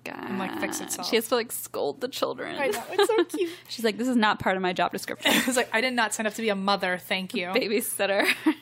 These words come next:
Speaker 2: Um, so one of the things in the lobby is that, you know how most hotels will have, like, a guest book?
Speaker 1: Mm-hmm.
Speaker 2: Like, do they still? I don't think they do anymore.
Speaker 1: Maybe, like, a bed and breakfast or something will
Speaker 2: Maybe.
Speaker 1: have it.
Speaker 2: Well, they still have guest books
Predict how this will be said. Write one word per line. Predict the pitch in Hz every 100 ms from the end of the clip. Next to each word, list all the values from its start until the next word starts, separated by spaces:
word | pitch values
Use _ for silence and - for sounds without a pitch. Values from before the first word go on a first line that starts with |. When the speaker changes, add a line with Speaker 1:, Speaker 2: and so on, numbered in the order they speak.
| 330 -
Speaker 2:
Um, | 233 226 220 214 220 - -
so | - 254 240 240 - -
one | 220 240
of | 247
the | 233
things | - 214 214 208
in |
the | 196
lobby | 196 214 247 269 208 196 214 _ _ _ _
is | 214 208
that, | 202 196 -
you | 233
know | 240
how | 240 220 208 - 220
most | 208 202
hotels | 202 196 190
will |
have, | 190 185
like, | 180
a |
guest | 180 170 -
book? | 208 - -
Speaker 1:
Mm-hmm. | 285
Speaker 2:
Like, | 508 302
do | 285
they | 349 392
still? | - 254 339 349 - - - _ _
I | 240
don't | 302
think | 302
they | 233
do | 196
anymore. | 202 160 165
Speaker 1:
Maybe, | 254 320
like, | 302 262
a |
bed | 196 196
and | 180
breakfast | - 208 - 214 214
or |
something | 202 - - 214
will | 208
Speaker 2:
Maybe. | 202 214 214
Speaker 1:
have | 220
it. | - - - _ -
Speaker 2:
Well, | 226
they | 220 233
still | - 247
have | 262 269 214
guest | 214 208 -
books | 202 196 - -